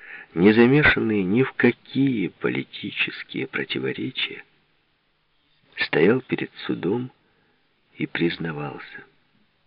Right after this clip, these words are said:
Профессор Плетнев как бы представлял на суде безмолвную массу беспартийных, чьи страдания во время террора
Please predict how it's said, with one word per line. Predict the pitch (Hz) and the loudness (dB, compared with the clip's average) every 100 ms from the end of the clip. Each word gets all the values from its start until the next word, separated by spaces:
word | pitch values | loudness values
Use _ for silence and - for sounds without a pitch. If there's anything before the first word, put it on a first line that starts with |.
| _ _ _ _ _ _ _ - | _ _ _ _ _ _ _ 0
Профессор | 95 90 120 123 - 110 | 2 4 2 2 0 0
Плетнев | - 92 - 104 135 - - _ _ _ _ _ - | 2 2 2 2 2 0 -14 _ _ _ _ _ 4
как | 104 104 | 6 8
бы | 107 104 | 6 6
представлял | 92 - - 95 92 117 120 | 4 2 0 2 6 6 4
на | 98 | 0
суде | - 78 76 110 | 0 -2 2 2
безмолвную | 107 85 87 117 120 117 110 | 2 0 2 0 0 0 2
массу | 107 113 - - 101 101 _ - - _ _ _ _ | 2 0 -6 -6 -4 -4 _ -20 -20 _ _ _ _
беспартийных, | - 98 - - 101 107 - 107 60 - - - - _ - | -2 -2 -2 -2 -4 -2 -2 -2 -4 -8 -10 -14 -20 _ 0
чьи | 82 82 | 2 2
страдания | - - 80 110 127 87 69 - - - | 2 4 6 6 6 2 -2 -6 -16 -8
во | 73 82 | 4 4
время | 80 82 73 - | 6 4 2 -2
террора | - 76 76 110 - | 0 2 4 2 2